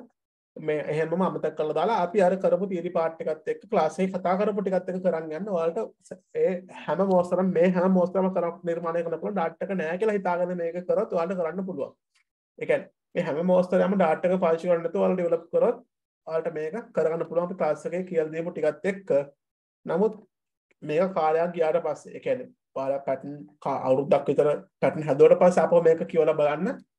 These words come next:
තේරුම් ගන්න පුළුවන් වෙයි. තේරෙන්නේ නැති තැන් සමහර තැන්. අපි අනිත් දවසේ ක්ලාස් එකේ කතා කරමු මේ කතා කරමු ක්ලාස් එකේ ස්ටයිල් හතරක් විතර අනිත් දවසේ කතා කරමු. කතා කරාන් පස්සේ තේරෙයි ඔයාලට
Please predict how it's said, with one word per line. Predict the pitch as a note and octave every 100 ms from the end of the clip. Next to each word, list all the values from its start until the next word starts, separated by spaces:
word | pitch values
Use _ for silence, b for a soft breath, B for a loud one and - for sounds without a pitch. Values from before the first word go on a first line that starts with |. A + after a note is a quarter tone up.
| _
තේරුම් | D#3+ D3+ D3+
ගන්න | D#3 F#3
පුළුවන් | E3 D3+ D3
වෙයි. | D3 G#3+ -
තේරෙන්නේ | D#3 D3 C#3+
නැති | D3 F#3
තැන් | D#3
සමහර | D3 C#3+ D3
තැන්. | - C#3 -
අපි | E3
අනිත් | F#3 -
දවසේ | F#3
ක්ලාස් | F#3+ D#3+ G3+
එකේ | F3+
කතා | E3 E3
කරමු | F3 F3 A3
මේ | G#3+ F3 E3+ - B B B _ _ _ _ _ _ _ _
කතා | - D#3 D#3+ E3+
කරමු | D#3+ F3
ක්ලාස් | F3 D3+ D3+
එකේ | D#3 D3+
ස්ටයිල් | D3+ D3 C#3+ - D3+ - D3+
හතරක් | D3+ D#3+ D#3+
විතර | D#3+ D#3
අනිත් | D3
දවසේ | D3 D#3
කතා | D3 C#3+
කරමු. | D3 F#3
කතා | F3 D3+ D3
කරාන් | D3 D3
පස්සේ | D#3+ D#3+
තේරෙයි | D3+ D#3 E3+
ඔයාලට | E3 D3 D3 D3+